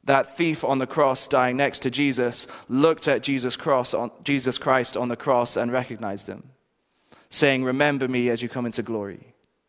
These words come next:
And it was that belief, that recognition of Jesus, that meant Jesus could say to the thief, "Today you'll be with me in paradise." Not just the thief looked at the cross and recognized who Jesus was,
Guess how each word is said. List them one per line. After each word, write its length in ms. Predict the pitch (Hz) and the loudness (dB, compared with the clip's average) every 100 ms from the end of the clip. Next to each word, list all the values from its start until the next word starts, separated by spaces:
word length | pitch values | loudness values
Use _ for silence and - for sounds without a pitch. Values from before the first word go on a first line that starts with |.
| _ _ _ _ _ _ _ _ _ - | _ _ _ _ _ _ _ _ _ 0
And 140 | 131 | 2
it 40 | 127 | 2
was 120 | 123 | 2
that 200 | 131 - | 0 2
belief, 440 | 127 127 147 127 | -2 2 2 0
that 280 | - 123 117 | 0 0 2
recognition 760 | 127 123 135 127 147 147 135 120 - - | 2 0 -2 -2 0 2 0 -2 -10 -6
of 220 | - 127 117 | 0 0 2
Jesus, 760 | 147 127 120 - - - - _ _ _ _ _ _ _ - | 2 2 0 -2 -6 -8 -14 _ _ _ _ _ _ _ 0
that 160 | 127 | 2
meant 240 | 131 127 123 | 4 2 2
Jesus 320 | 139 127 120 | 2 2 0
could 160 | - 120 | -2 0
say 260 | - 139 | 2 2
to 140 | 131 123 | 0 -4
the 160 | 117 | -6
thief, 720 | - 120 113 107 - - _ _ _ _ _ _ _ _ _ _ _ | -6 -6 -4 -6 -16 -20 _ _ _ _ _ _ _ _ _ _ _
"Today 340 | - 117 143 135 | -6 2 4 4
you'll 140 | 127 | 0
be 140 | 113 | -2
with 180 | 113 120 | -4 -4
me 120 | 117 | -4
in 100 | 110 | -4
paradise." 800 | 107 101 98 - - - - - _ _ _ _ _ _ _ _ _ _ _ _ _ | -4 -6 -6 -12 -20 -20 -20 -20 _ _ _ _ _ _ _ _ _ _ _ _ _
Not 180 | 165 160 | 4 4
just 200 | 160 - | 2 0
the 60 | 139 | 0
thief 320 | - 175 160 | 2 0 2
looked 220 | 165 - | 0 0
at 60 | 139 | -4
the 80 | |
cross 340 | 139 170 165 156 | 2 4 4 2
and 140 | 139 | 2
recognized 480 | 160 156 147 151 135 | 2 2 0 2 2
who 60 | 135 | 2
Jesus 360 | 151 139 135 | 2 2 2
was, 300 | 151 147 143 | 4 4 2